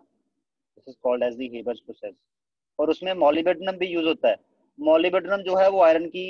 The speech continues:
activity को बढ़ा देता है, तो molybdenum भी डी ब्लॉक element है और iron भी डी ब्लॉक element है, और बाकी वैसे भी ये हैं। ये वाले सारे आप एक बार पढ़ लेना कि कहाँ कहाँ as a catalyst use होते हैं। ओके, इनके catalyst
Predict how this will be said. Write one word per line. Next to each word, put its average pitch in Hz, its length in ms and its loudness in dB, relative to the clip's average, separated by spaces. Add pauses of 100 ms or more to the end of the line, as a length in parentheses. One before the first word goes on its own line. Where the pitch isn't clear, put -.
(120)
activity 156 400 -2
को 165 120 0
बढ़ा 131 200 4
देता 113 240 -4
है, 101 60 -6
तो - 960 -14
molybdenum 160 640 -2
भी 180 120 -4
डी 170 160 -2
ब्लॉक 175 240 2
element 180 400 -2
है 185 100 4
और 170 160 4
iron 135 280 2
भी 139 100 -8
डी 127 140 -6
ब्लॉक 117 220 -4
element 107 400 -14
है, - 60 -20 (320)
और 139 100 0
बाकी 135 380 0
वैसे 143 300 -2
भी 143 140 -8 (140)
ये 117 100 -10
हैं। 107 120 -14 (300)
ये 120 100 -10
वाले 131 160 -6
सारे 127 280 -4
आप 131 160 -2
एक 123 120 -10
बार 120 200 -6
पढ़ 127 120 -6
लेना 131 200 -10 (560)
कि 139 60 -12
कहाँ 139 300 -6
कहाँ 139 300 -4
as 120 80 -8
a 135 140 -6
catalyst 123 380 -6
use 117 180 -14
होते 120 240 -14
हैं। 143 120 -16 (520)
ओके, 170 280 -10 (880)
इनके 196 340 -2
catalyst 214 520 0